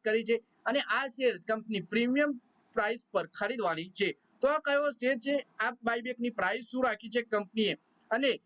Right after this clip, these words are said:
કેટલા ટકા પ્રીમિયમ ઉપર આ બાયબેક આવ્યો છે, એના વિશે આપણે તમામ માહિતી ડિટેલમાં જોઈએ. તો આ વીડિયોને તમે પૂરેપૂરો જોજો, જેથી કરીને જો તમારા જોડે આ કંપનીના શેર હોય અને તમે બાયબેકમાં ભાગ લેવા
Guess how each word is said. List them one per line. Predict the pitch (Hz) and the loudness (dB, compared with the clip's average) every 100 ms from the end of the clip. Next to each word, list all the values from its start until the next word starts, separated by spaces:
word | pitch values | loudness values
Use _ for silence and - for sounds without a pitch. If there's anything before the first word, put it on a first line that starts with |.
| _ - | _ 0
કેટલા | 233 277 | 0 0
ટકા | 285 285 285 | -2 0 0
પ્રીમિયમ | 294 262 262 277 | 0 0 2 2
ઉપર | 269 247 262 | 0 0 0
આ | 254 | 0
બાયબેક | 233 233 233 240 | 0 0 0 -2
આવ્યો | 185 180 226 | 0 0 0
છે, | 220 156 | -2 -6
એના | 180 226 | -2 0
વિશે | 285 277 285 | -2 0 0
આપણે | 269 262 | 0 -2
તમામ | 196 214 254 | 0 0 0
માહિતી | 233 226 233 180 | 0 -2 -4 -4
ડિટેલમાં | 190 240 226 160 160 160 | 0 2 0 -2 -8 -4
જોઈએ. | 196 175 | 0 0
તો | 151 - 180 | -2 -4 -2
આ | 240 | -2
વીડિયોને | 277 285 294 294 | -2 -2 0 2
તમે | 277 285 | 2 0
પૂરેપૂરો | 277 233 233 247 220 208 202 | 0 2 2 2 2 2 4
જોજો, | 196 170 156 | 0 0 0
જેથી | 185 285 | -2 -2
કરીને | 294 285 277 269 | -2 -2 0 0
જો | 277 240 - _ - | 2 0 -2 _ -4
તમારા | 190 262 302 | 0 0 -2
જોડે | 294 285 | 0 0
આ | 269 | 0
કંપનીના | 269 262 240 254 254 | 0 -2 0 0 2
શેર | 233 226 226 | 2 2 2
હોય | 175 214 | 2 0
અને | 233 208 | 0 -2
તમે | 190 180 | -2 -2
બાયબેકમાં | 160 202 277 277 247 262 | -2 -4 -2 -4 -2 -2
ભાગ | 196 180 202 | -2 -4 -2
લેવા | 196 185 | -2 -2